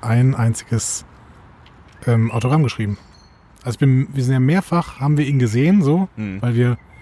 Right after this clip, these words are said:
Speaker 1: ähm, in, in so einer Sichtrichtung, meistens an der Voyager-Bühne, uns aufgehalten haben.
Speaker 2: Ja.
Speaker 1: Da war nie jemand. Und die saßen da wirklich den ganzen Tag mit natürlich kleinen Pausen, wo sie auch mal auf den Panels waren oder auch kleine Mittagspausen oder sowas.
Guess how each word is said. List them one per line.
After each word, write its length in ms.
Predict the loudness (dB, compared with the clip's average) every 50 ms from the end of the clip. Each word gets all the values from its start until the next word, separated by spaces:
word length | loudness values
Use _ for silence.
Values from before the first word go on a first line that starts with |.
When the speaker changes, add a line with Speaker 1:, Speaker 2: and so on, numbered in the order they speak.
| -20 -20 -20 -20 -20 -20 -20 -20 -20 -20 -4 0
Speaker 1:
ähm, 400 | 2 2 4 4 2 2 -2 -6 _ -20 -6
in, 200 | -2 -2 -2 -2
in 160 | -2 -2 -4 -2
so 80 | 0
einer 300 | 0 0 2 2 0 -2 -2
Sichtrichtung, 1040 | -2 -4 -4 -6 -4 -4 -4 -4 -4 -2 0 2 2 4 2 2 0 -2 -4 -4 -4
meistens 340 | -2 -2 -2 -2 -4 -8 -6
an 100 | -4 -2
der 80 | -2 0
Voyager-Bühne, 560 | 0 0 0 0 -2 0 0 2 2 2 0
uns 140 | -2 -4 -6
aufgehalten 460 | -6 -6 -4 -2 -2 0 0 0 0
haben. 180 | 2 0 0 -2 -2
Speaker 2:
Ja. 160 | -4 -4 -4 -6 -10 -20 -20 -20 -20 -20 _ -20 _ -20 -12 -8
Speaker 1:
Da 120 | -6 -4
war 140 | 0 0 2
nie 120 | 4 4
jemand. 400 | 4 2 0 -2 -4 -6 -10 -14 -20 -20 -20 -14 -6
Und 100 | -4 0 0
die 60 | 0
saßen 300 | 0 0 -2 0 2 2
da 60 | 4
wirklich 240 | 4 2 0 0 -2
den 120 | -2 -2 -2
ganzen 240 | -2 -2 -4 -4
Tag 220 | -2 -2 -2 0 0
mit 100 | 0 0
natürlich 280 | 0 -2 -2 -4 -4 -4
kleinen 220 | -4 -2 -2 -2
Pausen, 420 | -2 0 0 0 2 4 2 2 2
wo 80 | 0 -2
sie 100 | -2 -2
auch 60 | -2
mal 100 | -2 -2
auf 80 | -4
den 120 | -2 -4 -2
Panels 320 | 0 2 2 2 2 0
waren 220 | 0 0 2 0 0
oder 160 | -2 -6 -6
auch 140 | -8 -10 -10
kleine 220 | -4 -2 0 0
Mittagspausen 540 | 2 2 2 0 -2 0 -2 0 2 2 2
oder 60 | 2
sowas. 200 | 2 2 0 0